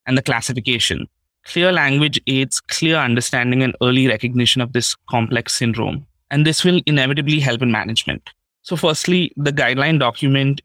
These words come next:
defines heart failure as a complex clinical syndrome with symptoms and signs of structural and functional impairment of ventricular filling or ejection of blood. Simply put, the guideline document, in its definition of heart failure,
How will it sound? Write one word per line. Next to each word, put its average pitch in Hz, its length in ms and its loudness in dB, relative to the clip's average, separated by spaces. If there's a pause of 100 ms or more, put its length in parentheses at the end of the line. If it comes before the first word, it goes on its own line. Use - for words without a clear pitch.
defines 131 400 0
heart 113 260 -4
failure 135 300 0
as 131 80 0
a 135 60 -2 (100)
complex 143 480 -2
clinical 131 400 0
syndrome 120 540 0 (360)
with 147 120 -6
symptoms 196 640 2
and 175 160 0
signs 139 720 0
of 127 120 2
structural - 560 0
and 147 160 0
functional 139 380 2
impairment 123 640 2
of 123 220 -6 (240)
ventricular 127 500 2
filling 123 580 2
or 120 160 2
ejection 120 380 0
of 110 100 -4
blood. 104 240 -2 (460)
Simply 220 380 2
put, - 300 -2 (440)
the - 80 -12
guideline 143 460 2
document, 131 520 0 (140)
in 147 100 2
its 143 140 0
definition 165 540 0
of 160 80 -2
heart 113 260 -4
failure, 127 460 0